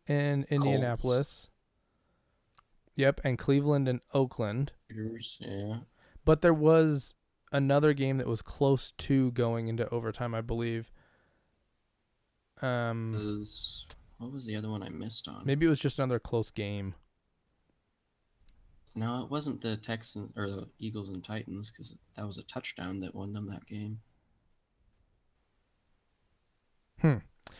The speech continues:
Speaker 1: Yeah, I'm looking through the, the scores here, and I don't know which one it would have been. I know there was a lot of close games, though. Maybe that's just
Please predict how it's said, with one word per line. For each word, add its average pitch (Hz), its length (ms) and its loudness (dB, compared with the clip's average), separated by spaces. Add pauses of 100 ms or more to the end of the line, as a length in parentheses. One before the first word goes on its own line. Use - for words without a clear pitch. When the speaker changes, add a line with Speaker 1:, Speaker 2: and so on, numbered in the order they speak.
(160)
Speaker 1:
Yeah, 143 260 6
I'm 139 160 2
looking 139 260 4
through 135 160 6
the, 120 260 4
the 120 100 2
scores 131 380 2
here, 117 160 0
and 113 80 -2
I 120 80 0
don't 135 120 -2
know 127 140 0
which 123 260 0
one 123 160 0
it 117 80 -4
would 113 180 2
have 107 120 -4
been. 120 340 0 (140)
I 135 80 -2
know 135 140 4
there 131 120 4
was 123 220 4
a 117 60 0
lot 113 180 0
of 117 80 -6
close 123 280 2
games, 120 380 -2
though. 104 300 -4 (1120)
Maybe 127 260 0
that's 117 200 0
just - 240 -6